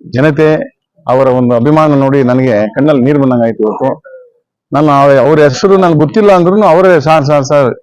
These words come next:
ಎಚ್ ನಾಗೇಶ್ ಸರ್", ಇನಿಷಿಯಲ್ ಸಮೇತ ಹೇಳ್ತಾರೆ ಅಂದ್ರೆ ಅವ್ರ ಹುದ್ದೆಯಲ್ಲಿ ನಾವು ಎಷ್ಟರ ಮಟ್ಟಿಗೆ ಸ್ಥಾನ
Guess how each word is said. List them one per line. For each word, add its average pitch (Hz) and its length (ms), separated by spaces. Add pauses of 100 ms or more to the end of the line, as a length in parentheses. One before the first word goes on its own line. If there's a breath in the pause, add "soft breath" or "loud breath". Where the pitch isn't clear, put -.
(100)
ಎಚ್ - 220
ನಾಗೇಶ್ 147 360
ಸರ್", 127 260 (360)
ಇನಿಷಿಯಲ್ 208 300
ಸಮೇತ 160 220
ಹೇಳ್ತಾರೆ 147 280
ಅಂದ್ರೆ 143 240 (440)
ಅವ್ರ 131 200
ಹುದ್ದೆಯಲ್ಲಿ 160 420
ನಾವು 131 320
ಎಷ್ಟರ 131 260
ಮಟ್ಟಿಗೆ 139 420
ಸ್ಥಾನ 127 220